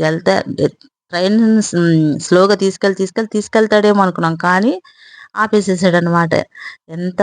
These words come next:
భయం వేసిందంటే మస్తు భయం వేసిందండి, చాలా భయం వేసింది. ఒక ఫైవ్ మినిట్స్ ఆపారనమాట. చూడండి ఎంత ఫుల్ వాటర్, నది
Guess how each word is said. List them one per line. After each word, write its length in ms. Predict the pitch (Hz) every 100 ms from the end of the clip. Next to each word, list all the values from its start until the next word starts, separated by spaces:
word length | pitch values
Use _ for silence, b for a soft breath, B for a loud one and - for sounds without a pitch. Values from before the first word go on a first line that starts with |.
| 185 160
భయం 200 | 156 175
వేసిందంటే 600 | 208 - 196 170 160 165 202 277 285 -
మస్తు 420 | 165 165 _ 175 175
భయం 160 | 170 185
వేసిందండి, 560 | 190 - 165 156 151 151 - _ _ _ _ _ _ _ _ _ _ _ _ 165
చాలా 280 | 165 160 160
భయం 180 | 165 165
వేసింది. 260 | 170 165 - -
ఒక 100 | 160
ఫైవ్ 160 | 175 170
మినిట్స్ 260 | 180 214 196
ఆపారనమాట. 540 | 170 160 151 151 147 139 - _ _ _ - - _ _ _ _ _ _ _ _
చూడండి 280 | 160 156 160 156
ఎంత 200 | 165 190 -
ఫుల్ 460 | - - - 208 254 208
వాటర్, 340 | 175 165 160 - _ _ - - _ _ _ _ _ - - _ _ _
నది 260 | 160 160